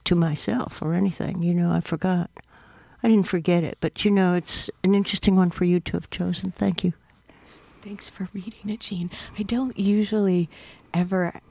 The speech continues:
Speaker 2: ask people to read poems because I just, that's one of the things I'll always say, "No, you just," but thank you for, thank you for
Speaker 1: Mm,
Speaker 2: reading it.
Speaker 1: I'm glad you did.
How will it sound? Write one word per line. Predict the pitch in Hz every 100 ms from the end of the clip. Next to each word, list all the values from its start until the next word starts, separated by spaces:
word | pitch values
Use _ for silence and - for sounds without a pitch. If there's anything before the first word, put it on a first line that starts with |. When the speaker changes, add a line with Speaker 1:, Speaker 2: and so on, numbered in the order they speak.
| -
Speaker 2:
ask | 165 165 -
people | - - - 170
to |
read | 165 165 175 175
poems | - - 156 - -
because | - 180 - 160 156 - - -
I | 160
just, | 165 - -
that's | - - 180
one | 165
of | 160
the | 165
things | 160 156
I'll | 156
always | 160 165 -
say, | 165
"No, | 190 220
you | 220 214
just," | - 196 - - - - -
but | 175
thank | - 208 -
you | 190
for, | - 165 160 _ _
thank | 196 190 -
you | 190
for | 208
Speaker 1:
Mm, | 233
Speaker 2:
reading | 247 262 202 180
it. | 175
Speaker 1:
I'm | 208
glad | 208 214 220 -
you | 185
did. | 196 233 214